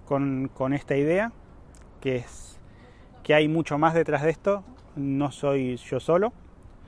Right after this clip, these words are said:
somos varios locos, eh, y, y poco a poco vamos a hacer algo muy grande, pero necesitamos, esto es parte de eso, este podcast es para eso, difusión, para buscar más de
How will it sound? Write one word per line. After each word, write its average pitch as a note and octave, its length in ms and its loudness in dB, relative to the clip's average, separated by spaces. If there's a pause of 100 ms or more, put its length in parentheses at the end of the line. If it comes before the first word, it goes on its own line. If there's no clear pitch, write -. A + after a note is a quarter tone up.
(160)
somos C3 320 -2
varios C#3+ 240 0
locos, E3 400 -6 (560)
eh, C3 420 -2
y, C3 1080 -2 (1040)
y D#3+ 80 -6
poco G3 280 0
a F#3+ 60 4
poco F#3+ 720 0 (240)
vamos D#3 320 2
a D3 40 -2
hacer C#3+ 180 -2
algo C#3+ 160 2
muy C3+ 140 -2
grande, A2+ 280 -4 (280)
pero D#3 220 4
necesitamos, E3 640 -4 (800)
esto - 300 0
es D#3 60 2
parte C#3 320 2
de C3+ 80 2
eso, B2 240 -6 (180)
este C#3+ 240 -6
podcast D3 400 -2
es C3+ 240 -8
para C3 200 0
eso, B2 240 -8 (200)
difusión, E3 640 -2 (760)
para C#3 240 6
buscar C3+ 420 -2
más D3+ 260 -2
de C3 580 0